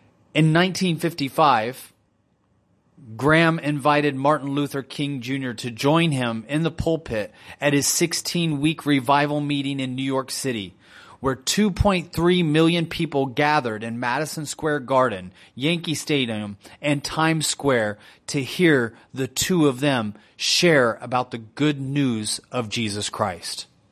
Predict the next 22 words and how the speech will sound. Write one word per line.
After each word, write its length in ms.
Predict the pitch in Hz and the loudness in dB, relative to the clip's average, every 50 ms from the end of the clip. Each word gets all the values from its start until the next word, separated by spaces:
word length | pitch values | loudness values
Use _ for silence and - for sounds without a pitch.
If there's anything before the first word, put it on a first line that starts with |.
| _ _ _ _ _ _ _ _ _ _ _ _ _ _ _ _ _ _ _ _ _ _ _ _ _ _ _ _ _ _ _ _ _ _ _ _ _ | _ _ _ _ _ _ _ _ _ _ _ _ _ _ _ _ _ _ _ _ _ _ _ _ _ _ _ _ _ _ _ _ _ _ _ _ _
In 120 | - 170 165 | 2 6 6
his 160 | 170 147 165 | 8 8 8
own 240 | 190 208 208 202 202 - | 6 6 6 4 0 0
autobiography 840 | 170 175 190 196 190 170 165 160 151 156 170 160 156 143 - - 127 117 | 2 4 4 4 4 4 4 4 6 6 4 2 0 -4 -6 -6 -8 -6
that 120 | 123 120 | -4 -4
I 100 | 123 135 | -2 0
remember 360 | 139 147 143 143 143 135 131 | 0 0 0 0 0 0 -2
reading 400 | 123 131 147 147 135 135 127 123 | 0 2 2 2 2 0 -4 -4
and 240 | 110 120 127 127 - | -4 -4 -4 -4 -4
absolutely 720 | - 131 143 143 139 - - 135 135 131 131 127 120 120 117 | -2 -2 -2 -2 -2 -4 -4 -2 -2 -2 -2 -2 -2 -4 -4
enjoyed, 560 | 117 117 113 107 127 131 123 107 92 87 85 85 85 _ _ _ _ _ _ _ _ _ _ _ _ _ _ _ _ _ _ _ _ _ _ - _ _ _ _ _ _ _ _ _ _ | -2 -4 -2 0 2 2 4 2 0 -2 -8 -16 -20 _ _ _ _ _ _ _ _ _ _ _ _ _ _ _ _ _ _ _ _ _ _ -20 _ _ _ _ _ _ _ _ _ _
he 180 | - 175 175 | 2 2 2
talks 400 | - - - 180 185 175 180 - | 2 2 4 4 4 4 4 0
about 480 | 170 143 139 131 123 110 - - 135 120 | 0 2 4 2 2 2 -4 -18 -10 -8
the 80 | 135 123 | -6 -2
relationship 800 | 127 135 123 143 165 165 160 - 151 139 - - 131 110 - | -2 -2 0 2 2 2 2 0 -2 -4 -4 -4 -6 -6 -4
that 140 | 131 117 110 | -8 -8 -6
him 300 | - - 147 147 147 143 | -4 -2 0 0 0 0
and 120 | 131 123 | -2 -2
Martin 260 | 123 135 135 123 123 131 | 0 0 0 0 0 -4
Luther 300 | 131 123 - 127 117 - | -4 -4 -2 -6 -8 -8
King 480 | - - 139 127 123 120 117 113 - | -6 -6 -6 -4 -4 -6 -8 -8 -12